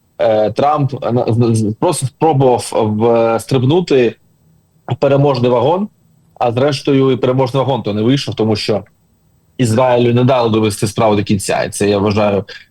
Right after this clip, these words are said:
ну, це помилка. Тобто, можливо, починати загострення було дуже ризиковано з боку Ізраїлю в тому числі, але ось, е, не продовжувати удари і не продовжувати тиск на Іран, це була ще більша помилка, ще більша,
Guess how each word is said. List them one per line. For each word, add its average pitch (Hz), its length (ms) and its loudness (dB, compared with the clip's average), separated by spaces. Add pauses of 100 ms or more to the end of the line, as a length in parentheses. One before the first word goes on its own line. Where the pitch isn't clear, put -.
(120)
ну, 101 120 0
це 107 280 0 (200)
помилка. 107 440 0
Тобто, - 420 -4 (240)
можливо, 120 460 2 (120)
починати 156 720 2
загострення 117 560 2
було 110 640 2
дуже 110 200 -2
ризиковано 107 600 0
з 95 60 -2
боку 107 260 -2
Ізраїлю 107 340 2
в 104 40 -2
тому 110 180 0
числі, 208 400 0 (300)
але 147 360 2
ось, - 600 -2
е, 117 180 4
не 131 100 2
продовжувати 170 680 0
удари 104 640 0
і - 160 -6
не 123 380 2
продовжувати 117 760 0
тиск 208 380 -2
на 131 120 2
Іран, 107 440 2
це 165 200 0 (120)
була 127 360 0
ще - 280 -2
більша 98 280 -2
помилка, 165 420 0
ще - 180 -2
більша, 113 600 0